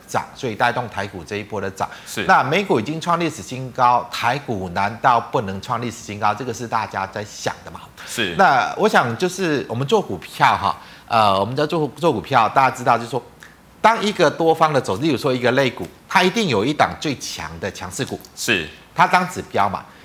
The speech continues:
Speaker 1: 那如果说这一档最强的强势股呢，它没有办法再涨，反而去转弱，它是不是所有的整体族群都会被影响到，会开始同步的转弱？
Speaker 2: 是。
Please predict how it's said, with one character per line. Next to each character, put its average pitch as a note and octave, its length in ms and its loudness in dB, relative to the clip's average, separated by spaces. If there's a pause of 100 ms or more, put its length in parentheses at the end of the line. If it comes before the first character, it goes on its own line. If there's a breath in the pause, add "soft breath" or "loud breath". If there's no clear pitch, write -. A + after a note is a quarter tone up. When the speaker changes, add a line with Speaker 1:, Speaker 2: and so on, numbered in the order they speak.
(160 loud breath)
Speaker 1:
那 F#3+ 60 6
如 B3 100 2
果 G3 120 4
说 F#3 260 4
这 A3 120 2
一 A3 140 0
档 C#3 300 2
最 E3 180 -2
强 F#2 200 -8
的 G2+ 100 -2
强 A2 260 -6
势 D#3+ 160 -6
股 F#2 280 -8
呢， A2+ 280 4
它 D3+ 300 4
没 C3+ 140 -2
有 D#3 100 2
办 D#3 140 4
法 A2+ 80 4
再 C3 180 0
涨， A#2 240 0 (100)
反 F#2 120 -2
而 G2 100 -4
去 C#3 140 -6
转 G2+ 260 -2
弱， A#2+ 140 0 (260 loud breath)
它 F3 100 4
是 F3+ 120 -4
不 F#3 100 2
是 - 0 -
所 C3 400 0
有 C3+ 300 4
的 F#2+ 200 0
整 A2+ 220 -4
体 A#2 100 -8
族 F#2 200 -10
群 E2+ 340 -10
都 A#2 100 -2
会 A2+ 220 0
被 G#2 240 -2
影 F#2 180 -8
响 F#2+ 240 -6
到， G2+ 140 2 (140)
会 A#2 80 -6
开 A2 180 0
始 G2 100 -6
同 F2+ 220 -10
步 G#2 80 -6
的 F#2 80 -4
转 D#2+ 180 -8
弱？ E2+ 120 -8
Speaker 2:
是。 - 60 -18